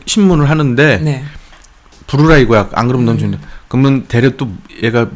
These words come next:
Speaker 1: 해요. 형 같으면 얘기를 했겠냐고.
Speaker 2: 음.
Speaker 1: 옛날에도 형이 안 해서 손톱 뽑히는 그
Speaker 2: 음.
Speaker 1: 고문까지 당했는데
Speaker 2: 음.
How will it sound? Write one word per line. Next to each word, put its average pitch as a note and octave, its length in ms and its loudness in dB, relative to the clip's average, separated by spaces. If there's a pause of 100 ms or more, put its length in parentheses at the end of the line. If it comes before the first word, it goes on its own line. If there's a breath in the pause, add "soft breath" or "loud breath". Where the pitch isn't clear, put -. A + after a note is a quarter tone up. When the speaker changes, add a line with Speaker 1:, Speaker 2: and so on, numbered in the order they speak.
(160)
Speaker 1:
해요. A#2 240 -2
형 F3+ 100 -2
같으면 E3+ 340 -2
얘기를 G2 240 -2
했겠냐고. E3 560 -4
Speaker 2:
음. C#3+ 960 -8
Speaker 1:
옛날에도 D#3+ 400 4
형이 E3+ 240 0 (160)
안 A#2+ 160 4
해서 E3+ 380 2 (220)
손톱 A3 440 0
뽑히는 E3+ 540 -2
그 C3+ 80 -2
Speaker 2:
음. - 80 -2
Speaker 1:
고문까지 D#3+ 460 4
당했는데 G#2+ 760 2
Speaker 2:
음. D3+ 360 -10